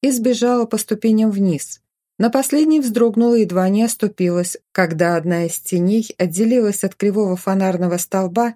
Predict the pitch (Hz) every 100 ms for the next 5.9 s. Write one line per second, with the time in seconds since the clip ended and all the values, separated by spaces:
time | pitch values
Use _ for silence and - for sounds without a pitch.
0 | - 208 214 214 233 220 220 233 - 220
1 | 196 135 - _ _ _ _ _ - 233
2 | 226 240 208 240 190 170 _ _ - 180
3 | 160 165 185 185 180 180 190 214 233 185
4 | 180 - - 233 196 196 208 - 202 202
5 | 180 190 190 202 214 247 - 180